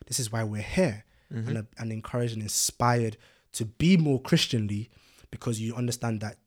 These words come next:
Speaker 1: you do have an ongoing relevance and need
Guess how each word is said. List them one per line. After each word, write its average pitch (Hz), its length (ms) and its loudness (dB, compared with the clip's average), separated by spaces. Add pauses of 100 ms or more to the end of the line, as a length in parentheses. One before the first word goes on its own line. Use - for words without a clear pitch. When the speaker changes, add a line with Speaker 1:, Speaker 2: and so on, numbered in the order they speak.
(140)
Speaker 1:
you 117 240 -2
do 147 200 2
have 127 180 2
an 123 140 -2
ongoing 113 400 -4
relevance 107 540 -8 (560)
and 104 320 -6 (120)
need 117 520 -2